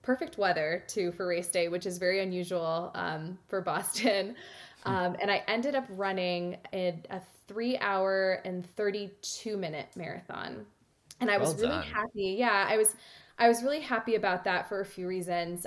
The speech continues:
Speaker 1: Um, one, again, I didn't train speed at all because I just, I couldn't. Um, I didn't train hills at all because I couldn't. Um, and that's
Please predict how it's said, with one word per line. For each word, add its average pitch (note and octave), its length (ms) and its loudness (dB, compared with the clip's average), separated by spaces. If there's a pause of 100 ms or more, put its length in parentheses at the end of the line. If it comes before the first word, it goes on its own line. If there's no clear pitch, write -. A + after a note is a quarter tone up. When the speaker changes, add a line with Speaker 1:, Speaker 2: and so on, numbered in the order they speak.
Speaker 1:
Um, E3+ 480 -2 (720)
one, G#3 280 4
again, G3 320 4
I F#3+ 100 4
didn't A#3 160 2
train A3 240 0
speed F#3 340 0
at F3 80 6
all E3 260 2
because F3 300 -4
I E3+ 80 2
just, E3 340 -4
I F3+ 60 -4
couldn't. D#3+ 520 -6 (120)
Um, F3 240 -2
I F#3 80 -2
didn't F#3+ 160 0
train F#3 180 -4
hills B3 320 2
at F3 60 2
all D3+ 480 0
because F3 480 -2 (100)
I E3+ 60 -4
couldn't. E3 500 -4 (480)
Um, F3 320 2
and F#3 160 -2
that's F3 400 6